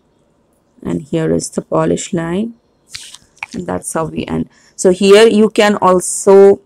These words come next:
turn this inside and give it a look, like, you know, give it a dot and then make it look little different. So it's, as I said, it's, it all depends upon your creativity. So this is how we, uh, fill up the paisleys.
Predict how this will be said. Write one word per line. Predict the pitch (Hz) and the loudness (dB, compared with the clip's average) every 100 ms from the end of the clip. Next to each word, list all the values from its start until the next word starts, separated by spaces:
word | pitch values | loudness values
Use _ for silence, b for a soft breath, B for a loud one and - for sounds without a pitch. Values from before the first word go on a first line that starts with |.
| _ _ _ _ _ _ _ _ _ _ - | _ _ _ _ _ _ _ _ _ _ 0
turn | 175 185 | 0 2
this | 180 180 | 0 -2
inside | - 175 170 - 175 170 170 170 - | -6 -4 -4 -2 0 0 0 0 -2
and | 156 156 147 - 151 | -2 -2 -4 -8 -4
give | 170 156 | 0 0
it | 156 | 2
a | |
look, | 151 165 160 | 2 2 0
like, | 165 156 - | 0 -2 0
you | 156 | -2
know, | 156 160 | -4 -4
give | 147 151 | -4 -2
it | 151 | -2
a | |
dot | 147 151 151 151 | -2 0 0 -2
and | 156 147 | -6 -4
then | 156 151 b b b _ | -4 -4 b b b _
make | 165 156 | -8 -6
it | 151 | -2
look | 156 151 | -2 0
little | 151 147 156 | -2 0 -2
different. | 151 156 - 165 160 | -2 -4 -4 -4 -2
So | 170 | 0
it's, | 135 117 - | 0 0 -4
as | - 160 | -4 0
I | 156 | 0
said, | - 160 | 0 -4
it's, | 170 - | -4 -4
it | 160 | 0
all | 156 165 | 2 2
depends | 160 - 165 | 0 -2 -4
upon | 151 - 156 156 | -6 -6 -6 -4
your | 151 | -6
creativity. | - 165 156 147 160 160 - 247 B B B B - | -4 0 2 0 -4 -4 -4 -4 B B B B -8
So | 175 | -4
this | 170 - | -4 -4
is | 185 180 | -6 -4
how | 175 165 | -2 -2
we, | 165 175 170 165 - | 0 0 0 -2 0
uh, | 160 156 151 | 2 2 0
fill | - _ 180 165 | -6 _ -2 0
up | 165 156 | 0 0
the | 165 156 - _ _ _ _ _ _ | -2 -2 -6 _ _ _ _ _ _
paisleys. | 180 185 - 208 285 | -2 -2 -2 -2 -2